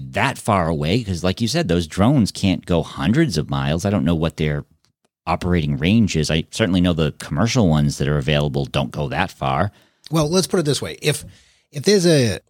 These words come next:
Speaker 2: battleship or a aircraft carrier, what have you, a couple hundred miles off the coast of California, and there's an unknown airplane that decides to f-, start flying around it,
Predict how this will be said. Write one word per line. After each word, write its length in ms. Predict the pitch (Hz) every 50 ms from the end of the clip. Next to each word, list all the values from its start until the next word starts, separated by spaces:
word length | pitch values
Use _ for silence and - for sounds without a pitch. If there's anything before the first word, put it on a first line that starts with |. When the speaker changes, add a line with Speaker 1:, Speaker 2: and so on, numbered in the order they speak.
| _
Speaker 2:
battleship 720 | - 117 123 139 135 123 - - - 135 127 127 120 - -
or 180 | 82 71 67
a 160 | 65 - - - _ _ _ _ _ _ _ _ _ _ _ _ _ _ _ -
aircraft 460 | 123 127 120 - 143 127 117 - -
carrier, 560 | - 131 127 123 123 123 123 120 117 117 113 - -
what 120 | 113 107
have 240 | 107 117 113 113 110
you, 240 | 113 113 113 117 - _ _ _ _ _ _ -
a 60 | -
couple 260 | - 156 147 143 131
hundred 260 | 117 127 123 113 110
miles 300 | 101 107 107 110 110 101
off 160 | 104 104 95 -
the 80 | -
coast 240 | - - 107 98 -
of 80 | 85 -
California, 640 | - 92 87 82 - - 85 76 73 69 69 - _ _ _ _ _ _ _ _ _ _ _ _ _ _ _ _ _ -
and 160 | 143 139 135
there's 160 | 135 131 113
an 140 | 117 101 - _ _ -
unknown 640 | - 151 151 156 156 151 147 143 139 135 131 123 110 - _ _
airplane 600 | - - 143 143 117 - - - 98 85 80 80
that 120 | 78 80 -
decides 460 | - 104 - - 95 101 101 - -
to 60 | 98
f-, 140 | 85 - -
start 360 | - - - - 123 101 87
flying 440 | - - - 104 101 110 117 113 107
around 400 | 101 98 98 104 110 107 95 78
it, 140 | - -